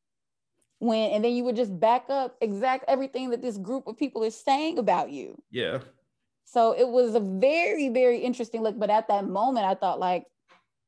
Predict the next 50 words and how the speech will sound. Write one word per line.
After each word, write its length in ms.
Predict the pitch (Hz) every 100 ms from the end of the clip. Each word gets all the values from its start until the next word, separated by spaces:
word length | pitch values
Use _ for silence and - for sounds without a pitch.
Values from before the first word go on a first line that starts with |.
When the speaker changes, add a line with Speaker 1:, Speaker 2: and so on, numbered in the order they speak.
| _ _ _ _ _ -
Speaker 1:
"Why 140 | 233
don't 180 | 370 392
you 80 | 320
know 180 | 302 523
this? 200 | - -
You 60 | 320
should 160 | - -
know 120 | - 453
this." 360 | - - _ _ _ _
Speaker 2:
Mm-hmm. 440 | 120 120 117 120 123 _ _ -
Speaker 1:
It 60 |
was 120 | 226 254
sort 100 | 220
of 60 |
the 80 | 202
P 260 | - 277 254
R 140 | -
person 340 | - 202 196 190
in 60 |
me, 120 | 185
like, 120 | 180 170
"You 100 | 277
should 200 | - 185
know 460 | 151 170 190 202
not 320 | 165 165 - -
to 560 | 190 185 170 165 170 - _ _ _ _ _ _ _ _ _
say 260 | _ 220 294
that 260 | 196 55 -
or 100 | 190
do 340 | 185 185 277 370
that 180 | - -
Speaker 2:
Correct. 220 | 95 101
Speaker 1:
on 120 | 208
camera. 260 | 196 330 466
Speaker 2:
Correct. 320 | - 101 101
Speaker 1:
You 100 | 220
should, 280 | 285 302 247 240
you 140 | 262
should 140 | 294
know 260 | 240 254 349
these 200 | 330 208
things. 220 | 180 175
You 80 | 208
know, 360 | 226 247 320 254
you 80 | 269
should 140 | 240
know 160 | 254 277
that 80 |
you're 140 | 226 262
gonna 280 | 254 220